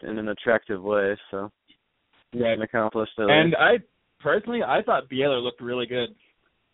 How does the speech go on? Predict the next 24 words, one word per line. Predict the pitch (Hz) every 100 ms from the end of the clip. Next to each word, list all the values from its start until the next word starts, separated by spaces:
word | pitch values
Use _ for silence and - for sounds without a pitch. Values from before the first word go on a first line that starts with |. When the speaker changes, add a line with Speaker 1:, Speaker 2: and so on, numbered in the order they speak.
| _ _ _ _ _ _ _ _ _ _ _
Speaker 1:
Yeah, | 151 202 180
Speaker 2:
Uh, |
Speaker 1:
except | 156 -
Speaker 2:
maybe | 131
Speaker 1:
for | 135
Speaker 2:
that's | 165 160 156
Speaker 1:
that |
Speaker 2:
just | 143
me, | 135 170
Speaker 1:
frickin' | 175 170 147
Speaker 2:
but | 131 123 - -
Speaker 1:
shank | 156 147 160
in | 156
the | 139
middle | 131 139 143
of | 123
the, | 123 120 -
Speaker 2:
<laughs> |
Speaker 1:
in | 127
the | 127
middle | 135 143
of | 127
the | 113
box | 127 139 131